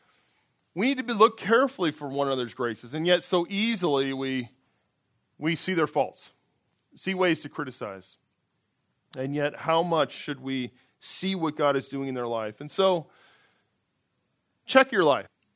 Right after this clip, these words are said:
Is that you? When you speak with other people, when you post on social media, when you interact, do you feel the need to build yourself up?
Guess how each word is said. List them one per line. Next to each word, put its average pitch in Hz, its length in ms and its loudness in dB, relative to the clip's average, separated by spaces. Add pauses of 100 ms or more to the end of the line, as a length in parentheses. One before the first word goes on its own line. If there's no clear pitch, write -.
(220)
Is 170 160 0
that 190 200 8
you? 190 280 0
When 165 300 -4
you 147 360 -2 (400)
speak - 400 -6
with 170 140 -2
other 160 200 2
people, 110 520 -10 (520)
when 151 180 -4
you 165 100 0
post 185 420 4
on 151 120 -2
social 170 400 -2
media, 131 360 -4
when 127 160 -8
you 131 220 -8
interact, 156 720 2 (1160)
do 175 120 0
you 214 100 2
feel 202 220 2
the 185 80 0
need 190 140 0
to 170 60 0
build 170 480 0
yourself 156 440 -2
up? 165 280 -6